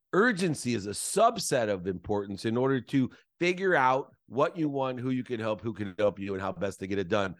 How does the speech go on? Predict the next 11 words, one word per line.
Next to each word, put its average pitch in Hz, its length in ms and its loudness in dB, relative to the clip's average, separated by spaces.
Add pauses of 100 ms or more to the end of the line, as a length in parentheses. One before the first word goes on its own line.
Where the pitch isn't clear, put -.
(240)
Learn 190 360 2
to 175 100 2
prioritize 147 800 0
by 120 140 -2
what's 131 300 -4
important 147 500 -4
to 131 140 -6
you. 165 520 6 (220)
Be 262 220 2
mentally 156 480 2
tough. 143 320 2